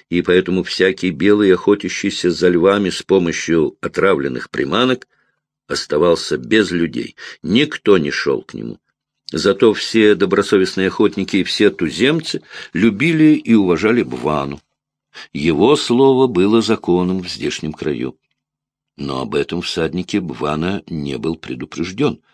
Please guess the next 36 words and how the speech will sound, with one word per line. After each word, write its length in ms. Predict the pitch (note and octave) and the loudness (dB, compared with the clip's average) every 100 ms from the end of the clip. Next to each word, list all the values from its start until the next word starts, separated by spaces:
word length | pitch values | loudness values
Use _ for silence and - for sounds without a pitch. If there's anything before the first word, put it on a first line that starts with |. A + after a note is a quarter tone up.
| _ _ _ _ _ _ | _ _ _ _ _ _
Он 200 | G2 G#2 | 0 2
напрасно 480 | A2 - A#2+ - C#2+ | 2 0 -4 -4 -4
ломал 280 | D#2 D#2 D#2 | -2 -2 -2
себе 220 | E2 D2+ | -4 -2
голову, 380 | D#2+ A#2 A#2 A#2+ | 4 4 4 0
кто 280 | - G2 | 0 0
бы 120 | G2+ G#2 | 2 0
это 160 | G#2 | 0
мог 200 | F#2+ G2 | -2 -2
быть. 300 | F2 G#2 - _ _ _ _ _ _ _ | 0 0 -2 _ _ _ _ _ _ _
Но 360 | E2+ F#2 F#2 D#2+ | -2 2 2 0
с 120 | - | -2
обычным 500 | E2 F2 - E2+ D2+ | -2 -2 -4 -6 -6
своим 320 | - E2+ D2+ | -4 -2 0
радушием 600 | D2 E2+ A2+ - A2+ A2+ | 0 0 0 0 2 4
он 120 | G2 | 2
вышел 320 | F2 A2+ - D#2+ | 2 0 2 0
на 100 | D2+ | -2
крыльцо 500 | - C#2 - A2 B2 - - - | -6 -8 2 2 2 -10 -20 -2
и 140 | G#2+ | 0
приветствовал 680 | - A2 A#2 B2 - A2 A#2 | 4 6 6 4 2 4 4
гостя 420 | F2+ A#2+ - G2+ | 4 2 4 4
раньше, 500 | F#2+ A#2+ B2+ A2+ B2 | 4 2 0 0 0
чем 220 | A#2+ A2+ | 2 0
тот 220 | F#2+ A2 - | 4 2 4
сошел 340 | G2 - G2+ | 0 4 2
с 120 | - | 2
лошади. 480 | G2 F#2 F2+ C#2+ C#2+ _ _ _ _ _ | 2 2 0 -4 -6 _ _ _ _ _
Это 260 | - A#2+ A#2+ | 0 2 4
был 320 | A2 A2+ A2 - | 6 6 4 0
бритый, 520 | D#2 G#2 C#3 - C3 | 2 4 4 2 2
хорошо 380 | - G2+ - A#2 | 4 2 4 0
сложенный 640 | - F#2+ F#2 A2 G2 F#2+ | 2 0 4 2 4 0
блондин 640 | D#2+ D#2+ D#2+ C#2 C3 C#3 | 0 -2 -2 -2 -2 0
лет 280 | D#2+ F#2 - | 2 2 0
тридцати. 640 | C#2 D#2+ - - - D#3 | -6 -6 -6 -8 -2 -2